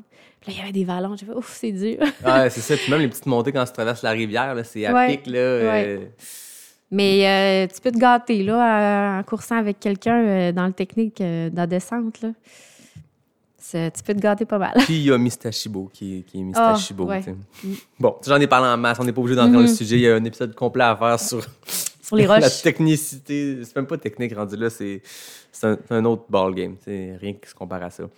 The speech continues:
Speaker 2: Mais à La Réunion aussi, côté parlant de technique, je pense que t'as dû être servi en termes de technicité.
Speaker 1: Oui.
Speaker 2: Mais là,
Speaker 1: <clears throat>
Speaker 2: parle-moi de comment ça s'est présenté tout ça, là. Tu sais, là, bon, tu gagnes le Q M T, tu gagnes ta place à La Réunion,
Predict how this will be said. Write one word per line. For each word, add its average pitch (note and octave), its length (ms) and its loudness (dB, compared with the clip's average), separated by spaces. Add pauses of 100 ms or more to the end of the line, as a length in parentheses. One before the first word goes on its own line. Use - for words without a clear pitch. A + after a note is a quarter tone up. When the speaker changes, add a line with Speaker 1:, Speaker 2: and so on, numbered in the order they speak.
(280)
Speaker 2:
Mais C3 400 4
à G#2 100 0
La G#2+ 80 2
Réunion A2+ 420 2
aussi, A#2+ 280 -4
côté A2 360 -6
parlant G2+ 260 0
de A2+ 40 -4
technique, B2 580 -4
je - 120 -20
pense A2+ 260 -2
que G#2 380 -2 (180)
t'as G#2 140 -2
dû G2 80 -2
être G#2 120 0
servi G#2+ 400 -6
en G#2 120 -2
termes G#2 180 -4
de G2+ 80 -6
technicité. G#2+ 800 -8 (280)
Speaker 1:
Oui. G3+ 240 -2
Speaker 2:
Mais A3 300 2
là, C#3+ 340 2 (200)
Speaker 1:
<clears throat> G3+ 180 -4
Speaker 2:
parle-moi C3 360 0
de G#2 380 2
comment A2+ 200 -4
ça A#2+ 100 -8
s'est A#2 140 -8
présenté G#2 480 -6
tout A2+ 120 -16
ça, A2+ 300 -4
là. F#2+ 140 -6
Tu - 60 -20
sais, G#2+ 120 -6
là, G#2 220 0 (120)
bon, G#2+ 220 0
tu - 160 -16
gagnes G#2 160 -2
le G2+ 80 -6
Q G#2+ 120 -8
M G2 140 -6
T, C#3 280 -2
tu A#2+ 120 -14
gagnes G#2 200 -4
ta G2+ 120 -8
place A2+ 300 -6
à G#2 60 -6
La G2 100 -4
Réunion, G2+ 460 -4